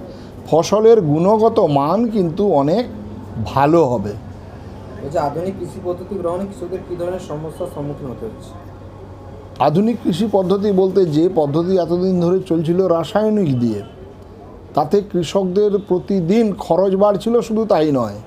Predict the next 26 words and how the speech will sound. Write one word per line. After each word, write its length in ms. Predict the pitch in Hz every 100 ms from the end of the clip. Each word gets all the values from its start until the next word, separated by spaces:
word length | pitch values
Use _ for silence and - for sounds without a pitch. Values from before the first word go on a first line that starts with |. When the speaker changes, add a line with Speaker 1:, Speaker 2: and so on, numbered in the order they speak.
| - - - - - - - - 175
Speaker 1:
এক 80 | 180 190
ধরনের 320 | 202 226 233 220
ওষুধে 300 | 196 208 226 254 208
কাজ 140 | 196 160
হচ্ছিল 280 | 160 156 139 117
না। 80 | 107 - - - - - - 143
এবছর 320 | 180 208 202 214
একটা 160 | 202 208 208
ওষুধ 180 | 190 196
দিচ্ছে, 220 | 208 - 233 240
পরের 220 | 175 202
বছর 160 | 202 202
দেখা 140 | 202 202
যাচ্ছে 180 | 196 208 170
আরেকটা 280 | 190 185 185 147
ওষুধ, 240 | 127 110 - - - - - -
তারপরের 460 | 165 190 214 214 220
বছর 220 | 214 208 - -
আরেকটা 300 | 185 220 214 175 143
ওষুধ, 240 | 127 110 - - - - 147
এবছর 300 | 165 208 208 220 196
এক 60 | 185
ধরনের 260 | 196 214 220 -
সার, 200 | 208 220 - - - - -
পরের 240 | 156 202 214
বছর 200 | 220 220